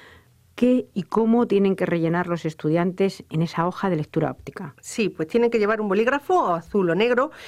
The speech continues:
Speaker 2: y es bueno que no lleven lápiz, porque el lápiz en un momento dado se puede borrar. Es mejor que rellenen los huecos con bolígrafo, azul o negro, repito.
Speaker 1: Y en lo que se refiere a las respuestas ya del examen, ¿qué se les puede aconsejar?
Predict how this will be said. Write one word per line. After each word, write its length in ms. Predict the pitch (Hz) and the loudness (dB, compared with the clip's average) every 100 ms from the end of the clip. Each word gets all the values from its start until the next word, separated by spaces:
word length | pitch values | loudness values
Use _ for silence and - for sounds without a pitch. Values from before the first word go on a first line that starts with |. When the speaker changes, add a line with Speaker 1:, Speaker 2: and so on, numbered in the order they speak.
| - - - | -20 -20 -2
Speaker 2:
y 220 | 226 220 | 2 4
es 100 | 226 | 2
bueno 260 | 226 262 294 | 2 0 0
que 80 | 214 | 0
no 80 | |
lleven 340 | 202 240 220 170 | 2 2 2 0
lápiz, 320 | 147 - - - | -2 -8 -18 -10
porque 560 | 160 165 170 160 160 | -10 -4 0 0 0
el 100 | 175 | 0
lápiz 260 | 180 190 233 | 0 0 0
en 100 | 226 | 2
un 60 | |
momento 260 | 214 208 202 | 0 0 0
dado 120 | 202 | -2
se 140 | 220 190 | -2 -4
puede 200 | 180 185 | -2 -2
borrar. 340 | 175 151 - - | -6 -10 -16 -10
Es 80 | 185 | -4
mejor 220 | 180 202 | 0 0
que 100 | 196 | -2
rellenen 440 | 196 170 185 196 190 | 0 0 0 0 0
los 120 | 170 | 0
huecos 320 | 214 247 339 - - | -2 -2 -8 -10 -12
con 380 | - 175 151 147 | -4 -2 -2 -2
bolígrafo, 500 | 156 156 139 - - | -2 -2 -6 -12 -10
azul 280 | 170 - 233 | -6 -2 0
o 40 | |
negro, 280 | 170 160 143 | 0 -2 -6
repito. 400 | - 143 139 - - _ _ _ | -10 -12 -14 -18 -20 _ _ _
Speaker 1:
Y 140 | 226 | 2
en 60 | 220 | 4
lo 80 | 214 | 0
que 100 | 208 | -2
se 120 | 196 | -2
refiere 600 | 196 - 254 277 285 269 | -2 2 2 2 2 2
a 80 | 240 | 2
las 260 | 220 214 | 2 0
respuestas 600 | 202 196 - 226 - 214 | 0 -4 -4 -6 -2 0
ya 140 | 208 220 | 2 2
del 120 | 208 | 2
examen, 640 | 196 226 233 247 254 220 | 2 2 4 6 4 2
¿qué 340 | - 214 214 202 | -2 2 2 2
se 140 | - | 0
les 140 | 175 | -2
puede 160 | - 185 | 2 0
aconsejar? 580 | 175 170 160 151 - | 2 -2 -2 -6 -8